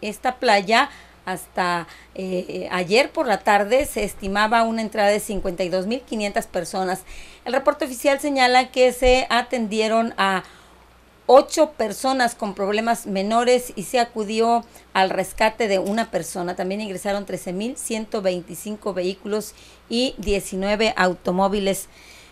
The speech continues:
eh, turísticos que fueron ahí con familias, con amigos, eh, grupos de personas que, eh, se divirtieron en la playa este fin de semana. Fue el primer fin de semana de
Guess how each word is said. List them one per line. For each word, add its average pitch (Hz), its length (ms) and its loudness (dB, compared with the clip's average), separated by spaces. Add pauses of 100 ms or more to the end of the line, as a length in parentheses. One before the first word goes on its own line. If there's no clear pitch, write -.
eh, 196 140 -4
turísticos 311 600 -4
que 262 120 -4
fueron 240 320 0
ahí 190 180 0
con 240 200 -6
familias, 208 540 -2
con 233 200 -4
amigos, 190 600 -4
eh, 185 280 -4
grupos 185 420 -4
de 185 80 -4
personas 175 580 -6
que, 202 280 -6 (320)
eh, 196 140 -4
se 226 180 -2
divirtieron 190 840 0 (120)
en 196 120 -4
la 185 160 -2
playa 185 220 2
este 185 160 -8
fin 190 140 -8
de 175 60 -8
semana. 202 300 -4
Fue 190 140 -4
el 185 40 -8
primer 185 280 -6
fin 240 320 -4
de 233 100 -2
semana 233 400 -2 (380)
de 226 380 2